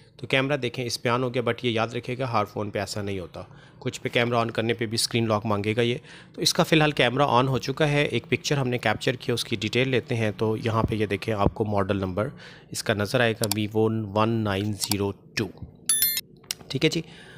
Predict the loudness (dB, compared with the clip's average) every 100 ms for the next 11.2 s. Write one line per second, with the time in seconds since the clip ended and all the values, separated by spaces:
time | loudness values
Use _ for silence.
0 | -8 4 6 6 4 4 4 4 2 2
1 | 2 0 0 0 2 -2 0 -4 2 2
2 | 4 4 2 0 0 0 0 0 2 0
3 | 0 0 0 0 0 0 2 0 0 2
4 | 2 4 2 2 -10 -18 -18 0 2 4
5 | 2 4 2 2 2 0 2 4 4 4
6 | 4 4 2 0 2 0 0 -4 -2 -2
7 | -2 -4 -4 -2 0 0 2 0 0 -2
8 | -4 -2 -4 -2 -2 -2 0 -2 0 -4
9 | -2 -2 0 -2 -2 -2 0 0 -2 -2
10 | -4 0 0 0 0 -2 -4 -4 -6 -6
11 | -10 -12